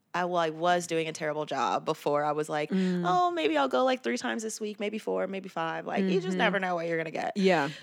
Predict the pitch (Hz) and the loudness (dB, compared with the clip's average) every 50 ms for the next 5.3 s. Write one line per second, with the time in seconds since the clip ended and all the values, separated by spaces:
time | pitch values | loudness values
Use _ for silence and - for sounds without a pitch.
0 | - - 214 220 214 214 208 196 190 190 190 185 185 180 185 185 170 165 160 - | -6 0 2 2 2 2 2 2 2 2 2 2 2 0 0 -2 -2 -2 -2 -2
1 | - 180 - 175 160 165 - - - - - 151 - - - 92 73 80 - 190 | -4 -4 -4 -4 -6 -6 -8 -10 -10 -8 -8 -8 -8 -8 -10 -12 -12 -12 -12 -14
2 | _ _ _ _ _ _ _ _ _ _ _ _ _ _ - - - - 190 180 | _ _ _ _ _ _ _ _ _ _ _ _ _ _ -20 -2 4 6 6 8
3 | 202 208 220 208 226 220 233 220 233 220 220 202 190 202 196 190 190 254 254 233 | 6 6 6 6 4 4 4 4 2 0 2 6 6 6 6 6 6 6 8 8
4 | 208 180 175 160 175 165 147 160 165 151 131 151 175 175 185 190 190 165 175 170 | 8 8 6 4 2 0 0 0 2 2 4 4 4 4 2 2 2 2 2 2
5 | 165 143 117 117 175 | 0 0 -2 -6 -8